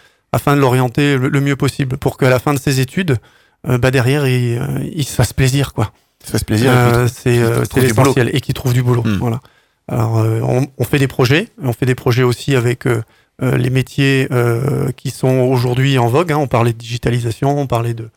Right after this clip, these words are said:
Speaker 2: Hmm.
Speaker 1: de community manager et choses comme ça. Euh, bah oui, oui, il faut être à l'écoute de tout ça.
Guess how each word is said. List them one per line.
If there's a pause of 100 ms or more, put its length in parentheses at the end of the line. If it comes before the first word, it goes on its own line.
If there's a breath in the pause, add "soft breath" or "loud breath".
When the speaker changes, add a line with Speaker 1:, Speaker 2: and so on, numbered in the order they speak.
Speaker 2:
Hmm. (200)
Speaker 1:
de
community
manager
et
choses
comme
ça. (520 soft breath)
Euh,
bah
oui,
oui,
il
faut
être
à
l'écoute
de
tout
ça.